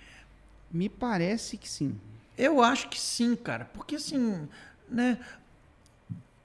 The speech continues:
Speaker 2: eu, eu, eu colocar na minha Roma que eu tenho cinco passos, isso é algo que a pessoa hoje não quer. Sacou? E eu tô olhando é pra isso, sejam os cinco passos que eu tenho ou qualquer outra coisa, as três técnicas,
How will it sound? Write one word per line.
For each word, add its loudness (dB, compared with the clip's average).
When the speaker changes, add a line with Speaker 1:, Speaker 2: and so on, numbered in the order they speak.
Speaker 2:
eu, 0
eu, -2
eu 2
colocar 8
na 6
minha 4
Roma 0
que 0
eu 2
tenho 0
cinco -2
passos, 0
isso 2
é 2
algo 6
que -2
a 2
pessoa -4
hoje 2
não 0
quer. -8
Sacou? -2
E 4
eu 6
tô 8
olhando 8
é 0
pra 4
isso, -4
sejam 4
os -2
cinco 0
passos 2
que -6
eu -2
tenho 0
ou 2
qualquer -2
outra -4
coisa, -2
as -4
três 0
técnicas, 0